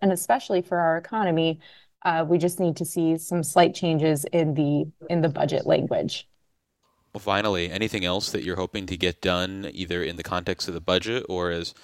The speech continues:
Speaker 2: a standalone legislation before the end of, uh, the legislative session?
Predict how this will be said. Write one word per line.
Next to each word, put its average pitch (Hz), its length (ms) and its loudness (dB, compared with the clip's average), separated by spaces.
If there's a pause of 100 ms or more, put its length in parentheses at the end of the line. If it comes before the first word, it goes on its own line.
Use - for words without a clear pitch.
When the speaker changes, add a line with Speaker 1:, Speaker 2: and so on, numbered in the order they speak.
(180)
Speaker 2:
a - 80 -8
standalone 90 600 -2
legislation 90 640 -6
before 104 440 -2 (300)
the 107 80 -6
end 98 240 -6
of, 98 320 -2
uh, 101 160 0
the 90 80 -10
legislative 98 420 -2
session? 120 380 -4